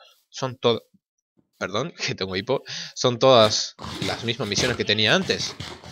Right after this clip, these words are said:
Pero se, no sé por qué no se ha desbloqueado, o que creo que una vez, eh, que terminas una misión, o sea, la completas y te aparece una nueva, ¿no? Supongo que es así el juego.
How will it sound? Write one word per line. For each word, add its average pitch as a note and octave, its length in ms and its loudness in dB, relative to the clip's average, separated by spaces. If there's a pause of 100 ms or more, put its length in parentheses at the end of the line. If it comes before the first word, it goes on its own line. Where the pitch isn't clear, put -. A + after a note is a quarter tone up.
(480)
Pero G#2 460 0
se, - 160 -2
no A2+ 120 -2
sé D#3 120 0
por C#3 100 -4
qué C3+ 80 0
no C3+ 120 -2
se B2 100 2
ha A#2+ 60 4
desbloqueado, A#2 720 0
o G2 160 -16
que F2+ 340 -8 (240)
creo G#2+ 260 2
que G#2 100 -10
una G#2 180 -2
vez, G2+ 260 0
eh, F#2+ 380 2
que F#2+ 500 0 (840)
terminas A#2 400 0
una B2+ 100 0
misión, B2+ 500 0
o - 60 -20
sea, G2+ 160 0
la G2 140 2
completas B2 680 2
y F#2+ 340 -4
te F2+ 100 -6
aparece G2 260 -2
una G2+ 120 -4
nueva, B2 280 2
¿no? F#3+ 320 -4
Supongo - 640 -8
que G#2 140 0
es A2+ 120 -2
así F#2+ 220 -2
el A#2 80 4
juego. A#2+ 540 0